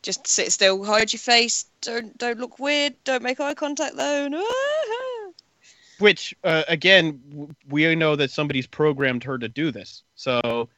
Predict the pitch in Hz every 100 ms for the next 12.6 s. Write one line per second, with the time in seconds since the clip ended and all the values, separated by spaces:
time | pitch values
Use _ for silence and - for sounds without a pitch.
0 | _ - 202 220 196 160 - 254 - 208
1 | 208 - 147 139 147 131 127 123 120 117
2 | 110 147 139 123 117 131 151 143 131 123
3 | 110 107 - 147 127 - - 147 127 120
4 | 120 117 113 101 92 85 - _ _ -
5 | 90 180 - - _ - _ _ _ _
6 | - 208 254 190 - 156 135 123 135 139
7 | - 214 214 190 160 151 147 147 143 139
8 | _ _ 147 131 127 120 _ _ _ _
9 | _ _ _ _ 160 - 196 180 170 165
10 | 151 160 139 131 131 _ _ _ _ -
11 | 143 - 190 170 143 151 143 139 131 123
12 | 117 - 123 113 -